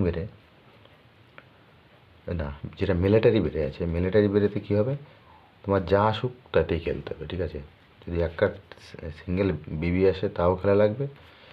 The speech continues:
যদি এক কার্ড টেক-, শুধু টেক্কা আসে তাও খেলা লাগবে, এক কার্ড শুধু সাহেব আসলেও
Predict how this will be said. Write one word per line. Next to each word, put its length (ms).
যদি 200
এক 100
কার্ড 200
টেক-, 380
শুধু 260
টেক্কা 320
আসে 120
তাও 200
খেলা 240
লাগবে, 200
এক 120
কার্ড 200
শুধু 140
সাহেব 320
আসলেও 240